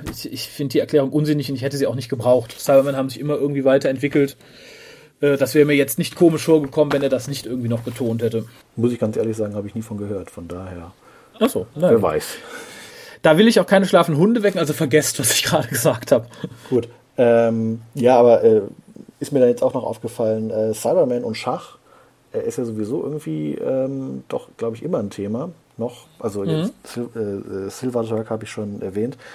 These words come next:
Speaker 2: Aber war es nicht auch in, äh, Silver Nemesis so, dass da irgendwie Schach gespielt wurde oder Schach wichtig war?
Speaker 1: Mm,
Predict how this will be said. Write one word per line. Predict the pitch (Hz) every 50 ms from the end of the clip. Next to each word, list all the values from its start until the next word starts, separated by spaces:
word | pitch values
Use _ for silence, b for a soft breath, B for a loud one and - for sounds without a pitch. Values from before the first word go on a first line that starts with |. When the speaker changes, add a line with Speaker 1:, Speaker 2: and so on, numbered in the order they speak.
| B B B B
Speaker 2:
Aber | 107 104 95
war | 98 117
es | - -
nicht | 127 110 -
auch | 104 117 123 120 - -
in, | 120 117 117 117 113 113
äh, | 110 107 110 110
Silver | 110 - 131 120 110 110 104
Nemesis | 104 113 139 156 151 165 165 - -
so, | 160 170
dass | 165 160 156 -
da | 151 -
irgendwie | - 147 147 160 151 151 151 151 156 156 156
Schach | - - 165 160 - -
gespielt | 165 - - - 165 165 160 160
wurde | 160 160 160 160 165 160 - - 127
oder | 123 127 135 135 131
Schach | - - 127 - -
wichtig | 139 139 - - 170 - -
war? | 175 180 190 _ _ -
Speaker 1:
Mm, | 156 143 143 143